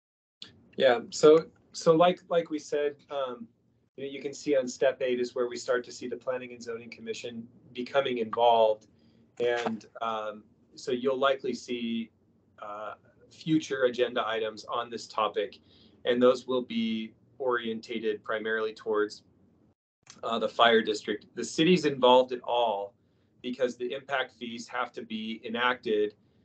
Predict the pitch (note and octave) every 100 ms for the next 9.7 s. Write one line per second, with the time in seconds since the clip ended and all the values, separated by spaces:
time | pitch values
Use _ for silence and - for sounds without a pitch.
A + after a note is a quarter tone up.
0 | _ _ A2 G2+ G2+ B2+ A#2 A#2+ A2 A2+
1 | C#3+ C3 A#2 G2 F#2 - - - - A2
2 | G#2+ G#2+ B2+ B2+ B2 A#2+ - A2+ - G#2
3 | A#2 G2 - A#2+ A#2 - A#2 A2+ A2 G#2+
4 | - B2 A#2 A2 G#2 G#2 G#2 G#2 - G#2+
5 | G#2 G#2 _ _ _ _ - G#2 A2 -
6 | C3+ B2+ B2+ A#2+ A2+ A2+ B2 B2+ A2 G#2+
7 | - - - G#2+ A#2+ A#2 A2 A2+ - A2
8 | - - B2+ B2 A2 A2 G#2+ G#2 G#2+ G#2
9 | G2 G2+ - - G2+ G2+ G2